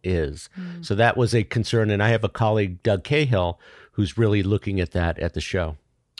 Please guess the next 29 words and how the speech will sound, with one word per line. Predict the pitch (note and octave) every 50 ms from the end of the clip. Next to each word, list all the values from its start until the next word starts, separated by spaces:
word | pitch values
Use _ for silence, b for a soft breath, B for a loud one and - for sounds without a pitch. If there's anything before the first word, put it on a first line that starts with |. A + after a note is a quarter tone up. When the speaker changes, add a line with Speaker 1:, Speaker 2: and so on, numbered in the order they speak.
| -
Speaker 2:
Oh, | G#3 C4 C#4+ A3+
that's | F#3 G3+ G3+ - -
awesome. | G3 G#3+ A#3 - - E3+ D#3+ - -
We'll | F3+ F#3 F#3+
have | F#3 A3 G#3+
to | - G3
keep | F#3+ - G#3 F#3+ -
an | F3+
eye | F3+ F3+ F3+ F#3
then | F3 F3 E3+
on | E3+ E3+ E3+
the | E3+
research | E3 F3 F3 - - F3 E3+ - -
and | E3+
the | D#3+ D#3+
blogs | D#3 E3 D#3+ D#3+ E3 E3 E3+ -
and | - D3+ -
content | - E3+ D#3+ E3 E3+ - E3+ - -
that | - C#3+
you | - D#3+
all | D3+ D3+ D#3+
create | - - E3 D#3+ C#3+ -
there | D3 D3+
at | D#3 -
E | - D#3 D#3+
S | D3+ - -
G. | - - D#3+
I | D#3+ D#3
love | D#3+ D#3 D#3+ E3 E3 E3+ E3+ E3 E3 -